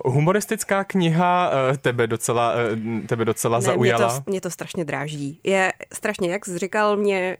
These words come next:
Speaker 2: eh, mě neuráží samozřejmě to, že se, eh, že se udílejí ceny v žánrové literatuře. To je strašně dobře, protože je určitě ve stínu té jako v úvozovkách honosné prózy a poezie, eh, a tak.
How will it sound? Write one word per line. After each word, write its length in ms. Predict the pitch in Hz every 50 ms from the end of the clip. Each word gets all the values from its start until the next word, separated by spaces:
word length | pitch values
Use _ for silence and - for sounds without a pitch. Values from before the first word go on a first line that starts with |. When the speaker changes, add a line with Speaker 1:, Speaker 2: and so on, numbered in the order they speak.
| - -
Speaker 2:
eh, 40 | 175 175 175 175 170 170 165 165 165
mě 180 | 160 180 208 226
neuráží 500 | 233 - 220 214 196 190 196 180 202 196
samozřejmě 460 | - 190 180 196 190 208 175 220 208
to, 120 | - 180
že 140 | 180 - 190
se, 240 | 180 - 180 175 170 - -
eh, 480 | 185 175 170 151 160 160 - _ - 175
že 120 | 180 180
se 340 | 175 - 185 170 165 170 170
udílejí 460 | - 180 170 180 165 160 160 165 175
ceny 260 | - - 180 170 180 175 175 _ -
v 60 | 185
žánrové 580 | 160 165 180 156 160 160 160 165 165 165 170 170
literatuře. 500 | 170 160 156 - - 170 - 165 170 156
To 100 | - 160
je 60 | 165
strašně 500 | - - - - 160 156 - - 180 175
dobře, 300 | 170 170 156 165 165 160
protože 400 | 156 - 147 - - 156 156 170
je 460 | 165 156 156 156 151 151 151 151 139 - - _ -
určitě 420 | - 165 - - 190 - 180 170
ve 120 | 156 151
stínu 440 | - - - 185 180 165 165 160 160 - - - - - - - - - - _ -
té 340 | - 170 165 160 160 160 165
jako 320 | 160 160 - - 185 170 - _ _ _ _ _ -
v 100 | - -
úvozovkách 600 | 175 170 160 170 160 165 160 - - 165 160 165
honosné 440 | 170 165 160 156 - - 175 165 170
prózy 480 | 165 - - 165 151 156 156 165 160 165
a 80 | 170
poezie, 840 | 165 - 156 156 156 165 160 160 170 160 156 151 151 156 156 165 156 -
eh, 240 | - 156 151 151 -
a 80 | - 180
tak. 340 | - 156 151 170 - -